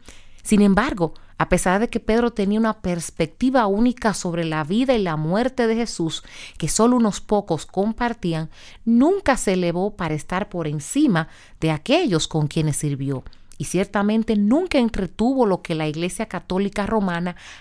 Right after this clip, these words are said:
ha reclamado para él, el papado. Pedro, movido por el Espíritu Santo, escribió palabras inspiradas por Dios. Surgieron de su propia experiencia personal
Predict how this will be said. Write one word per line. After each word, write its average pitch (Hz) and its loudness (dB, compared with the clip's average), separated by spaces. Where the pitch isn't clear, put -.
ha 190 -2
reclamado 220 -2
para 147 -2
él, 135 -6
el 156 0
papado. 175 -2
Pedro, 330 2
movido 220 4
por 202 2
el 170 2
Espíritu 202 -2
Santo, 156 -4
escribió 240 0
palabras 247 -2
inspiradas 170 -4
por 208 -4
Dios. 320 -4
Surgieron 185 -2
de 233 -2
su 165 -8
propia 226 0
experiencia 202 -2
personal 175 -4